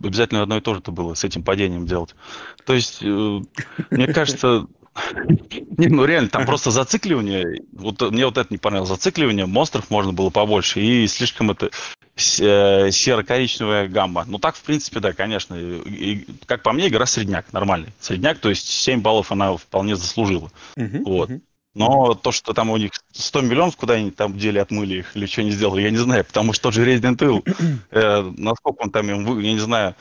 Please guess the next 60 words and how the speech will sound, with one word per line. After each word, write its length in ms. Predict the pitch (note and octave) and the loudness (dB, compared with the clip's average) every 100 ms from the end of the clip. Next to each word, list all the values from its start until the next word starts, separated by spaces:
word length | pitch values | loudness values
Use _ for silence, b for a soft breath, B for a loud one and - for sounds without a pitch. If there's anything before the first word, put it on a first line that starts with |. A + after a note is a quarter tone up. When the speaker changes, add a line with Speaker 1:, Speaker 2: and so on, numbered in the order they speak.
| B B _ | B B _
Speaker 1:
за 400 | - G2+ A2+ G#2 | -6 2 4 4
сколько 280 | G2+ C#3+ - | 2 0 -2
у 20 | |
них 80 | A#2 | -2
там 160 | - A2+ | 0 0
бюджет, 320 | A#2+ D#3+ G#3+ | 2 2 2
но 80 | B2+ | 0
они 120 | A#2+ | 0
сколько 220 | A2 - | -2 -4
продали 340 | - G#2 G2 F#2+ | -2 -2 0 -2
уже 240 | F#2 F2 | -4 -8
там? 240 | E2+ F2+ F#2 _ _ | -12 -14 -14 _ _
Пять 180 | C#3 F3+ | -2 0
миллионов 440 | F3 C#3 G2 F#2 | 0 0 0 -4
или 140 | - F#2 | -10 -10
сколько 260 | - - B2 | -6 -2 -2
Speaker 2:
Ой, 60 | |
там, 200 | G2 G#2+ | -2 -4
Speaker 1:
копий 20 | G#2+ | -6
там? 120 | G#2 | -10
Speaker 2:
там 80 | G#2+ | -14
дофига, 260 | - A2+ | -12 -6
я, 100 | G#2+ | -4
Speaker 1:
Или 20 | A2 | -2
Speaker 2:
я, 140 | A#2+ | 0
я 140 | C3 | 0
не 120 | C3 C#3 | 2 0
помню, 260 | C#3 C3 | 0 -2
там, 200 | B2 C#3 | 0 -4
там 160 | D3+ D#3 | -2 -4
все 160 | - D#3+ | -2 0
нормально 320 | B2+ A#2+ G#2 | 2 0 -2
с 40 | |
продажами. 420 | - F2+ G2+ G2 - b b - | -4 -6 -4 -6 -10 b b -2
Speaker 1:
Ну, 120 | A#2+ | 2
они, 140 | F3 | 2
короче, 280 | D#3+ F#3 E3+ | 4 2 2
сказали, 380 | - C#3+ C#3 F#3+ | 0 2 4 2
что 200 | - C3+ | 2 0
они 140 | B2+ | 0
там 220 | A#2 A2 G#2 | 0 -4 -2
за 140 | A#2 | -2
две 120 | C3 | 0
недели 180 | C3 D#3 | 0 0
окупились. 500 | C#3+ B2+ - F#2 E2+ B B B _ b | 0 -4 -8 -8 -8 B B B _ b
Если 160 | - - | -4 -4
по 80 | A#2+ | -2
продажам 400 | C3 B2+ C#3+ G2 | 0 2 0 -2
Speaker 2:
Мгм. 20 | |
Speaker 1:
посмотреть, 360 | - C3+ D#3+ - | -2 -2 -2 -4
посчитать, 380 | G#2+ - C#3+ | -6 -2 -2
то 80 | - | -2
это, 80 | G2 | -8
получается, 440 | - A2 - C3 A#2+ | -6 -2 0 -2 -2
они 80 | G#2+ | -4
где-то 160 | G#2 | -4
потратили 500 | - G2+ A#2+ C#3 A2+ G2 | -4 -2 -2 -2 -4 -2
на 180 | G#2+ G#2+ | 0 0
игру 140 | A2+ | 0
там 220 | G#2+ F#2+ | -2 -6